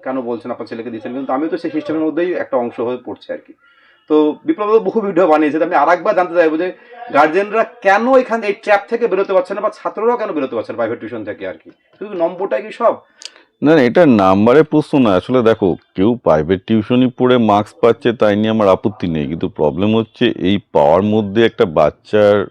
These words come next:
Speaker 2: মানসিকতার, অ্যাটিটিউডের যে ক্ষতি হচ্ছে, সেটা এতটাই লং টার্ম এফেক্ট যে আমি এটা বারবার করে, আমার অন্তত প্রায়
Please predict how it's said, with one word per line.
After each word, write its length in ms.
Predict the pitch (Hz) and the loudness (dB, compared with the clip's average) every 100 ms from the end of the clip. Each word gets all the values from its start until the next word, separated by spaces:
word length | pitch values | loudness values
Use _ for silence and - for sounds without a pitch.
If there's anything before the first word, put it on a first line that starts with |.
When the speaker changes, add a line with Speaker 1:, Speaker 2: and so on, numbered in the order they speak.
| - | -8
Speaker 2:
মানসিকতার, 840 | 82 76 90 - 98 104 - 101 | -6 -4 -6 -6 -2 -2 2 2
অ্যাটিটিউডের 600 | 82 78 101 - 95 101 | 2 -2 -6 -10 -6 -4
যে 100 | 98 | -4
ক্ষতি 360 | - 110 - 123 | -6 -8 -2 0
হচ্ছে, 460 | 92 - - - 240 - - - - - - - - _ - | 0 -4 -8 -8 -8 -14 -20 -20 -20 -20 -20 -20 -20 _ -6
সেটা 200 | 104 113 | -2 2
এতটাই 480 | 90 - 107 127 127 | 2 0 0 4 4
লং 300 | 120 117 117 | 4 2 2
টার্ম 200 | - 127 | 2 2
এফেক্ট 560 | 120 98 - 92 - - 110 73 87 | 2 -2 -2 -4 -4 -20 -18 -14 -10
যে 440 | 87 95 95 92 | -4 0 0 0
আমি 200 | 78 98 | -2 -2
এটা 160 | 104 113 | 0 0
বারবার 360 | 90 98 90 101 | 2 2 2 0
করে, 280 | - 110 | 0 2
আমার 200 | 107 104 | 2 2
অন্তত 320 | 104 98 98 101 | 0 -2 -6 -6
প্রায় 200 | 104 | -4